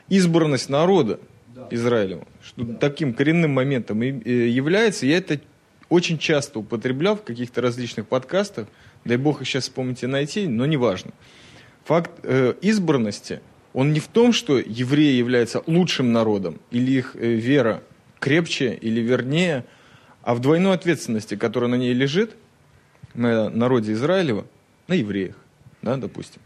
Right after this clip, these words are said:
Speaker 1: Хотя само название еврея ведёт себя, так сказать, изначально только от одного племени всего народа, по идее, да.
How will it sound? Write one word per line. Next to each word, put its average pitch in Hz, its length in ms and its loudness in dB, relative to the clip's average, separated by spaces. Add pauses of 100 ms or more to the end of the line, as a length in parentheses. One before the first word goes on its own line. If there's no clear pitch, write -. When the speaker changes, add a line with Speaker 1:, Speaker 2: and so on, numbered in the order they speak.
(640)
Speaker 1:
Хотя 123 240 -2
само 160 420 2
название 139 600 2
еврея 135 520 4
ведёт 131 280 -2
себя, 143 540 2
так 127 160 -4
сказать, 123 320 -4
изначально 147 500 0
только 160 260 -2
от 143 100 -4
одного 156 320 2
племени 147 480 -2 (420)
всего 120 280 -2
народа, 110 380 -2 (260)
по 104 160 -4
идее, 98 360 -6 (160)
да. 131 240 -4